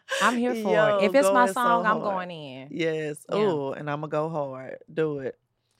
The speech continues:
Speaker 2: Um, what do you, I usually start off with, like, uh, um, like, just a s-, a space of gratitude. What are
Speaker 1: Okay.
Speaker 2: you grateful for right now in life? What's
Speaker 1: Ooh,
Speaker 2: going on
Speaker 1: my
Speaker 2: with Chelsea?
Speaker 1: God.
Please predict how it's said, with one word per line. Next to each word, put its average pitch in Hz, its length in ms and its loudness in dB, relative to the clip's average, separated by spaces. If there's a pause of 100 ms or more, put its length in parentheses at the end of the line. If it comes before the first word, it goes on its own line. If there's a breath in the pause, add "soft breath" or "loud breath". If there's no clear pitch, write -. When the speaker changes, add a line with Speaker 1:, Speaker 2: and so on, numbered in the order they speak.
(440 soft breath)
Speaker 2:
Um, 175 720 -2 (1800 soft breath)
what 233 360 -6
do 370 60 -4
you, 269 440 0
I 220 140 -2
usually 240 360 -4
start 160 440 -2
off 147 300 -2
with, 139 420 -6
like, 135 460 -8
uh, 131 460 -6 (100)
um, - 340 -18 (480)
like, 139 220 -8
just 143 340 -12
a 147 180 0
s-, - 240 -14
a 151 140 -2
space - 680 -2
of 143 140 -6
gratitude. 139 720 -4
What 277 80 0
are 359 60 2
Speaker 1:
Okay. 285 420 0
Speaker 2:
you 202 200 0
grateful 180 600 -6
for 131 340 -10
right 139 240 -12
now - 320 -12
in - 60 -8
life? 262 400 2
What's 170 300 -6
Speaker 1:
Ooh, - 20 -12
Speaker 2:
going 156 260 -6
on 147 160 -6
Speaker 1:
my 180 160 2
Speaker 2:
with 190 100 -2
Chelsea? 135 500 -4
Speaker 1:
God. - 140 -18